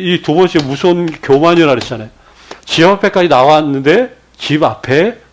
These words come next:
거기서 이제 더 이상 거기서 멈춘 거죠. 구 절에 보니까 엘리사의 집 문에 서니.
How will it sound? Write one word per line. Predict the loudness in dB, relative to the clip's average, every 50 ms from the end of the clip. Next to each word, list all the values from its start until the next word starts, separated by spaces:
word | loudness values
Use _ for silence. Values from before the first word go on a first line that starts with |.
| _ -8
거기서 | -6 -6 -4 -4 -4 -6
이제 | -4 -4 -4 -4 -2
더 | -2 -2 -2
이상 | 0 0 0 0 0 -2 -6 -12 -20 -20 _ _ _ _ _ _ _ _ _ _ _ _ _ _ _ _ _ _ _ _ _ _ _ _ -6
거기서 | -2 -2 -2 0 -2 -2
멈춘 | -2 -2 -4 -4 -6 -8 -8 -6 -6
거죠. | -6 -6 -6 -8 -12 -18 _ _ _ _ _ _ _ -20 -20 -20 -20 _ _ _ _ _ _ _ _ _ _ _ _ _ _ _ _ _ _ -20 -20 -20 -20 -20 -20 -20 -20 -20 -20 -20 -20 -20 _
구 | -4 -2 0
절에 | 4 4 6 6 6
보니까 | 4 2 0 0 0 2 4 4 2 2 -2 -6 -14 _ _ _ _ _ _ -6
엘리사의 | -4 -2 0 0 0 0 0 0 0 0 2 2 2 2 0 0 -4 -6 -12 -10 -8
집 | -6 -4 0 0 0 0 0 -4 -14 _ _ _ _ _ _ _ _ _ _ _
문에 | -8 -4 -2 0 2 2 2 2 0 -2 -4 -10 _ _ _ _ _ _ _ _ _ _ _ _ -16
서니. | -14 -10 -8 -6 -6 -6 -6 -8